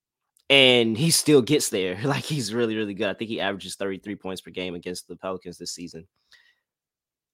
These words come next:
I think experience is gonna come to play here. I think experience with the coaching, I think experience with this unit,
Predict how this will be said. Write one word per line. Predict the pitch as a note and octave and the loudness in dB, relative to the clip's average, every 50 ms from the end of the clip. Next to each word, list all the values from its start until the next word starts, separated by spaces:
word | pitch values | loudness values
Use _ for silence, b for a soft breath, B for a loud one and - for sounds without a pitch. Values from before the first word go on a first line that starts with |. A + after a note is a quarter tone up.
| _ _ _ _ _ _ _ _ _ _ _ _ _ _ _ _ _ _ _ _ _ _ _ _ _ _ _ _ _ _ _ _ _ _ _ _ _ _ _ _ _ - | _ _ _ _ _ _ _ _ _ _ _ _ _ _ _ _ _ _ _ _ _ _ _ _ _ _ _ _ _ _ _ _ _ _ _ _ _ _ _ _ _ -8
I | - | -6
think | - - E3+ D3 - | -4 -2 -2 0 -2
experience | B2 - - - - G#2+ G#2 G2 F2 B1+ - - | -2 -4 -4 -6 -4 -4 -2 -2 -4 -6 -8 -10
is | E2+ F2+ | -12 -10
gonna | F#2+ F2 E2 | -10 -10 -10
come | - - F2 E2 | -10 -12 -12 -14
to | D#2+ | -14
play | - - D2+ C#2 B1+ | -16 -16 -14 -14 -14
here. | - D2+ - - - _ _ _ _ _ _ _ _ _ - - | -14 -16 -18 -18 -20 _ _ _ _ _ _ _ _ _ -16 -14
I | G2 | -10
think | F2+ G#2 F2+ | -10 -10 -8
experience | F2 E2 - - - G2 G#2 G#2+ G#2+ G#2+ F#2+ - - | -8 -10 -10 -8 -6 -6 -4 -4 -4 -4 -6 -6 -8
with | - | -10
the | _ _ | _ _
coaching, | - - G#2 G#2 G2 - A2 G2 F2+ | -8 -6 -6 -4 -4 -4 -6 -8 -8
I | E2+ | -10
think | - - - | -14 -14 -14
experience | - - - - - F2 E2+ E2+ E2 E2+ E2 - E2 | -12 -12 -12 -10 -8 -8 -8 -8 -8 -8 -8 -10 -10
with | - _ | -12 _
this | - E2+ - - - | -16 -14 -14 -12 -10
unit, | F2 F#2 F#2+ F#2 F#2 F2+ - | -8 -8 -6 -6 -6 -8 -8